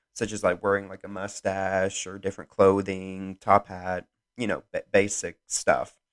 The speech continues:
And once he believed he'd gathered proof of the fraud, he would reveal himself and shout, "I am Houdini, and you are a fraud." Uh, attending the seance of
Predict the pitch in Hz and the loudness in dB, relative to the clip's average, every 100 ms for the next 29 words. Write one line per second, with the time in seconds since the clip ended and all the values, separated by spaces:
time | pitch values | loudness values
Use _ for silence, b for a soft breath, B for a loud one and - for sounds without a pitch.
0 | _ _ _ _ - 110 107 107 123 123 | _ _ _ _ -4 -2 0 2 0 0
1 | - 117 113 101 73 113 107 139 220 202 | -4 -6 -8 -12 -8 -4 -2 0 0 0
2 | - 135 104 113 107 104 98 - - 101 | -2 -6 4 6 8 6 -2 -6 -6 -4
3 | 98 - _ 98 95 98 95 - 104 90 | -4 -8 _ 0 0 -4 -18 0 4 4
4 | 90 98 - _ _ _ - 113 110 104 | 2 -2 -4 _ _ _ -6 2 4 4
5 | 104 107 143 196 180 120 104 - 104 95 | 2 4 6 8 6 0 -2 0 2 4
6 | 95 - _ - 107 101 - 151 170 113 | 0 -4 _ -10 -8 -8 -6 0 6 6
7 | - - - _ _ _ _ 110 113 120 | 4 -8 -20 _ _ _ _ 6 6 6
8 | 113 117 113 110 110 110 110 107 _ _ | 0 -2 -2 -2 -2 -2 -4 -6 _ _
9 | _ - 110 104 98 85 71 - - 202 | _ -2 0 2 2 2 -2 -2 6 6
10 | 107 78 - _ _ _ _ - _ _ | 6 0 -6 _ _ _ _ -20 _ _
11 | _ _ _ _ _ _ 117 110 107 120 | _ _ _ _ _ _ 8 8 8 4
12 | - 185 233 208 175 180 165 143 107 104 | 0 2 2 6 6 6 4 4 2 0
13 | - 104 101 98 | 0 2 4 2